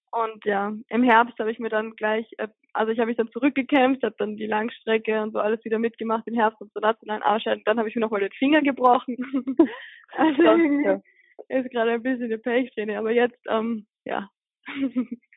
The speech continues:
Speaker 2: Ja, jetzt, jetzt haben wir die, die Pechsträhne quasi global, also insofern kannst du
Speaker 1: Genau.
Speaker 2: ganz entspannt sein, weil es geht eh allen so.
Speaker 1: Ja,
Speaker 2: Und
Speaker 1: leider,
Speaker 2: insofern
Speaker 1: leider.
Speaker 2: Ja, ja, wirklich.
Speaker 1: Aber es ist halt so, dass einem andererseits diese Verletzung und das ganze letzte Jahr und jetzt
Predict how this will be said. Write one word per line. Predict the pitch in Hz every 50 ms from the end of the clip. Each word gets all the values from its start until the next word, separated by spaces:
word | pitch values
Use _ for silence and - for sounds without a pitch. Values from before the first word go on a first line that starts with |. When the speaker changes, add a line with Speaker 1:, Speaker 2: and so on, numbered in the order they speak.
| - - -
Speaker 2:
Ja, | - 202 208
jetzt, | 208 202 - _ -
jetzt | - - - -
haben | 220 214 214 208
wir | 214 214
die, | 185 208 208 202 - -
die | 208
Pechsträhne | - - 214 196 185 _ _ _ - 208 208 202 202 190
quasi | - 190 185 196 - 190 - _ -
global, | 190 175 - - 180 175 170 170 180 180 -
also | - 180 185 - 180
insofern | - - 196 190 190 190 - - 175 175 180 180 - _ _ _ _ _ _ -
kannst | - 196
du | 247 -
Speaker 1:
Genau. | 233 233 233
Speaker 2:
ganz | 190 - 117 - 214
entspannt | 196 180 - - 175 165 170 185 185 -
sein, | 196 175 180 185
weil | 170 170 180
es | 190 190 _
geht | - 196 185 190
eh | 196 190 -
allen | - - 180 185 190 196 196 -
so. | 214 220 226 _ _ _ _ _ _ _ _ _ -
Speaker 1:
Ja, | 262 247 233 233
Speaker 2:
Und | 233
Speaker 1:
leider, | 220 214 226 240 247 220 208 208 208
Speaker 2:
insofern | 214 214 190
Speaker 1:
leider. | 190 196 - 214 220 277 220
Speaker 2:
Ja, | 220 226 214 208 208 202 196 196 202 196 _ _ -
ja, | - 202 202 190 190 190
wirklich. | 185 185
Speaker 1:
Aber | 214 214 214 226 226 226 233
es | 247 254
ist | 254 254
halt | 269 262 240 254 -
so, | - 226 233
dass | 233 233 254 240 -
einem | - 226 220 233 220 -
andererseits | - 214 220 233 233 240 233 233 233 226 233 _ _ _ _ _ _ _ _ _ _ _ -
diese | 247 220 240 233
Verletzung | - 233 226 220 220 240 240 - 254 247
und | 233 214 220
das | 214 220
ganze | - 226 226 233 226 233
letzte | 220 214 214 220 - 233
Jahr | 233 220 220 220 233 240
und | 233 214
jetzt | 220 214 220 _